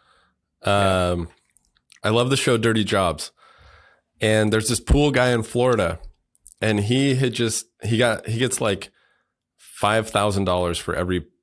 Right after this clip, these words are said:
Speaker 2: vinyl pool he redoes. And he's like, "I just have to do a hundred a year."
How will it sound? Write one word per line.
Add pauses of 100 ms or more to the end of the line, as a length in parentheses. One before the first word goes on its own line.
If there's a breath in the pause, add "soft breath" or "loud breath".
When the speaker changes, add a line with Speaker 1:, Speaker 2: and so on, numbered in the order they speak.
Speaker 2:
vinyl
pool
he
redoes. (640 soft breath)
And
he's
like,
"I
just
have
to
do
a
hundred
a
year."